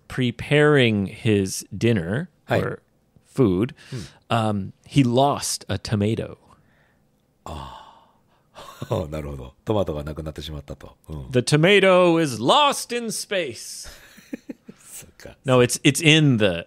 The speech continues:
Speaker 1: International Space Station somewhere.
Speaker 2: どっかにはあるけども、ちょっと見失ってしまったということだね。
Speaker 1: Yeah.
Speaker 2: Mm.
Speaker 1: And this was, like, a big problem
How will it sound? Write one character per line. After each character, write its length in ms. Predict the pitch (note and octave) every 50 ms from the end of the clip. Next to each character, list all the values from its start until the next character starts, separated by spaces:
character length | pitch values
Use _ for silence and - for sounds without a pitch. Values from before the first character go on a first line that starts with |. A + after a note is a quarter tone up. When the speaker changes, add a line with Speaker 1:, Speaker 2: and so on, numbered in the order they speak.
| - -
Speaker 1:
International 640 | B2+ A#2+ A#2+ A#2+ A2+ G#2+ G#2 A2 A2 - - G#2 F#2
Space 420 | - - - - A#2+ C3+ D#3+ -
Station 540 | - - - G#2 F2 E2+ - - - G2+ -
somewhere. 760 | - - - - - D#3 F#3 F#3+ E3 B2 G2+ D#2+ D#2+ D#2+ - - - _ _
Speaker 2:
ど 120 | - C4+ D#4+
っ 80 | -
か 120 | - F4 D4
に 120 | A#3+ G#3+
は 100 | F#3+ E3+
あ 40 | E3+
る 100 | E3 D#3+
け 120 | - D#3 D3+
ど 100 | F3+ A#3+
も、 160 | D4+ D#4+ B3+
ち 80 | - A#3
ょ 20 |
っ 40 | G#3+
と 200 | - C#3 B2 G2+
見 160 | C3+ D#3 E3+
失 240 | F3+ - - E3+ E3+
っ 40 | D#3+
て 100 | - D3+
し 100 | C3+ D3
ま 100 | D3 C#3+
っ 20 |
た 120 | C#3+ C#3+ C3+
と 80 | -
い 20 | D2+
う 40 | C2
こ 40 | -
と 60 | -
だ 60 | -
ね。 160 | A#3+ D#4+ F#4 F#4+ - _ _ _ _ _ _ _ _ _ _
Speaker 1:
Yeah. 320 | A#2 B2+ C#3+ C#3 A2+ D#2 -
Speaker 2:
Mm. 320 | B2+ A#2 A2 G2+ F#2 G#2
Speaker 1:
And 200 | A#2+ B2+ C3+ E3
this 240 | G3 F3 - - D3
was, 340 | C#3+ C3 B2 G#2+ - - A#2+
like, 220 | G#2+ G2+ - - _
a 80 | G2+ F2+ - _ -
big 280 | C#3 C#3+ C#3 A#2+ - - _
problem 720 | - - - B2+ B2 C3 E3 F3 D3+ B2 G#2+ F2 F2 -